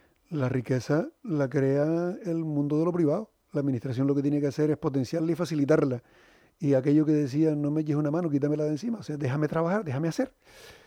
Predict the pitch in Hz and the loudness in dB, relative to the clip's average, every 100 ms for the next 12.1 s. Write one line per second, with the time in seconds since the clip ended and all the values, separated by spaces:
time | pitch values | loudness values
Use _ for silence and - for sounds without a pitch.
0 | _ - 147 127 123 120 127 131 131 143 | _ -6 0 2 2 2 2 2 0 -2
1 | 147 143 190 - _ _ _ _ _ - | 0 0 0 -6 _ _ _ _ _ -6
2 | 139 131 131 240 240 170 147 147 147 156 | -2 0 -2 -4 -8 -8 -8 -8 -8 -10
3 | 214 233 - - 170 151 156 147 147 135 | -12 -14 -16 -4 0 0 0 -2 -2 -4
4 | 180 143 131 143 143 147 127 131 156 151 | -4 -2 0 4 4 2 0 2 2 2
5 | - 135 156 151 147 151 143 175 214 233 | 0 0 4 6 6 4 4 4 2 -4
6 | _ _ - 147 131 123 147 185 143 147 | _ _ -6 -2 -2 0 0 0 -4 -8
7 | 135 120 123 127 127 127 143 180 202 - | -6 -6 -6 -8 -6 -4 -2 0 -2 -6
8 | - - _ - 151 139 127 123 127 139 | -20 -20 _ 0 4 4 4 2 4 4
9 | 160 156 143 131 131 123 - 143 156 175 | 4 2 2 2 0 -2 0 2 2 -2
10 | 208 190 143 151 120 254 147 147 175 196 | -6 -10 -8 -6 -6 -6 -4 -4 -6 -4
11 | 143 131 - 156 165 156 143 117 - 160 | -2 -2 0 2 2 2 0 0 2 4
12 | 135 | 4